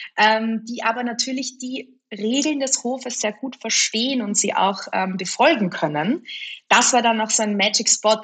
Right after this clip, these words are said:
Wir hatten natürlich sehr viel, also wir waren immer so, ähm, ja, das New Kid on the Block.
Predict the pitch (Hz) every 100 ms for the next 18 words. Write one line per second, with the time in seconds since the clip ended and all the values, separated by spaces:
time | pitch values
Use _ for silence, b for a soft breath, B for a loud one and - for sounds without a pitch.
0 | - 202 196 190 214 240 220 226 220 -
1 | 208 220 - 240 240 240 B B - 208
2 | 202 208 233 233 233 226 220 220 220 202
3 | 202 202 208 - _ _ _ _ _ _
4 | _ - - - - 214 226 220 - 226
5 | 233 302 262 233 233 214 202 214